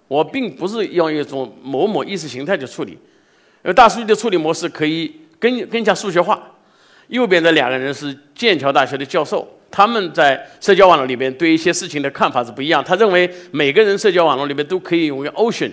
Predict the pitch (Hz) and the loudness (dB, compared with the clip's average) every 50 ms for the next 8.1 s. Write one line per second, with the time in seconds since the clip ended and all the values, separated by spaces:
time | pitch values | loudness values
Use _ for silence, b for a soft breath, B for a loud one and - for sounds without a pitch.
0 | - - _ b b b b b b b b - 185 180 160 147 143 120 - - | -8 -18 _ b b b b b b b b 2 4 4 4 4 0 -4 -10 -18
1 | - - - 143 135 123 123 165 190 175 226 226 175 135 123 120 135 127 - - | -18 -12 -10 -10 -8 -6 -4 -4 -4 -4 -4 -6 -6 -6 -4 -2 -4 -4 -4 -6
2 | 151 151 - _ - 151 143 135 127 120 117 113 110 117 123 135 160 190 175 - | -10 -10 -12 _ -4 0 0 0 2 0 -2 -2 -4 -6 -4 0 0 0 0 -2
3 | - 160 143 135 135 131 135 - - - 76 80 - 139 139 143 143 135 120 117 | -4 -2 2 2 2 0 0 -2 -4 -2 -2 0 2 2 4 4 2 -2 -6 -8
4 | 117 110 - - 156 156 131 - - - 139 127 113 95 B B B B B - | -10 -10 -6 -2 -2 -2 -4 -6 -8 -6 -4 -4 -4 -6 B B B B B 0
5 | 156 135 120 113 104 - B B B B - - - 240 208 180 151 - - - | 2 2 2 0 -4 -8 B B B B -8 -4 2 4 4 4 4 2 0 0
6 | 139 135 127 - - 233 208 160 151 - 214 185 147 117 117 87 - - - _ | 0 0 0 -2 2 2 2 2 4 2 2 2 2 0 -6 -8 -10 -12 -20 _
7 | _ - 151 156 143 135 - - 240 226 233 226 - 185 190 226 233 185 156 - | _ -4 -4 -2 -2 -2 -2 2 2 2 2 4 4 4 4 6 4 2 0 -2
8 | B B | B B